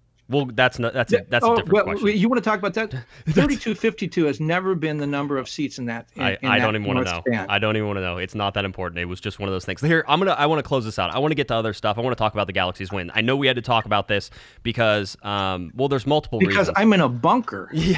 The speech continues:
Speaker 1: because you're in a bunker. Let me, let me, let me close this out by saying this stuff, and I think you're gonna agree with me on this stuff. Um,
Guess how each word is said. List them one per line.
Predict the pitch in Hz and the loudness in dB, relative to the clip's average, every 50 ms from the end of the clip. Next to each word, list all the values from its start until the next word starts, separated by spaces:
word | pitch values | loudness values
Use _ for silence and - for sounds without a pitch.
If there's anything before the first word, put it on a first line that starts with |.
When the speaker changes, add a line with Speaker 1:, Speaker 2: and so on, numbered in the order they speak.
| - 175 | 2 0
Speaker 1:
because | 156 151 - 175 147 120 | 0 2 2 2 2 2
you're | 143 147 | 2 2
in | 139 123 | 2 2
a | |
bunker. | 104 139 131 110 101 - - - - - | 2 0 0 0 -2 -8 -10 -16 -14 0
Let | 135 160 185 | 2 4 6
me, | 196 190 185 180 | 6 4 4 2
let | 151 139 160 190 | 2 2 2 2
me, | 208 208 196 175 156 151 | 2 2 0 0 0 0
let | 147 156 | 0 0
me | 180 | 0
close | - - 175 170 151 | 0 0 0 0 0
this | 135 135 - | 0 -2 0
out | 143 131 127 - | 0 0 2 2
by | 107 107 107 | 2 2 2
saying | - - - 120 113 110 107 101 95 101 101 | 0 0 0 0 0 0 0 -2 -6 -8 -6
this | - 110 104 - | -6 -6 -6 -6
stuff, | - - 113 92 - - | -4 -4 -2 -2 -2 -4
and | 90 90 87 87 87 85 | -8 -8 -8 -8 -8 -8
I | 85 101 | -8 -8
think | - - 143 139 131 - | -6 -6 -6 -6 -4 -4
you're | 135 120 | -6 -4
gonna | 113 117 117 113 | -4 -4 -2 -2
agree | 107 95 95 107 98 | -2 -2 -4 -4 -4
with | 90 87 - - - | -4 -6 -8 -10 -10
me | 82 82 | -10 -8
on | 80 78 | -8 -10
this | 76 - | -12 -12
stuff. | - - - - _ - - - - - _ - | -12 -14 -14 -14 _ -20 -20 -20 -20 -20 _ -2
Um, | 113 113 113 107 104 101 98 98 95 - | 0 0 2 2 0 0 -2 -4 -6 -8